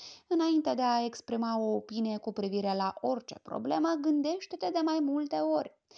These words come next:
Unele dintre voi pot fi implicate în călătorii, oaspeți, documente. Un document important poate fi primit puțin mai târziu.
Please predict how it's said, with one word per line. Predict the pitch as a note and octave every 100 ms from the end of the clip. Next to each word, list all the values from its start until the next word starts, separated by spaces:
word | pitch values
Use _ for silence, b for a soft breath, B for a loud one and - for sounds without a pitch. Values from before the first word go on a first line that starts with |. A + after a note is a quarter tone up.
| B B B
Unele | E4 E4+ D#4 C#4
dintre | B3+ A#3+ A3 G3+
voi | G#3+ C4+
pot | C4 A#3 A3+
fi | A3+
implicate | A#3 G#3+ G#3 A3+ A#3 A3+
în | G#3
călătorii, | F3+ D#3 - G3 G#3+ C4 D4+ D4 A3
oaspeți, | D#3+ A3+ C4 - C#4 C4 A#3+
documente. | B3 B3 C4+ C#4 C#4 B3 G#3+ - - _ B B B
Un | D4+
document | C4+ B3+ A3+ A3 A3+
important | A3 G3+ F3 F3 G#3+ A#3 A3+
poate | G#3 G3+ F#3
fi | F#3+
primit | - - E3+ G3 D4+ F4 -
puțin | - C#4 - - G3
mai | G#3+ B3
târziu. | C#4+ D4 D4 D#4 C#4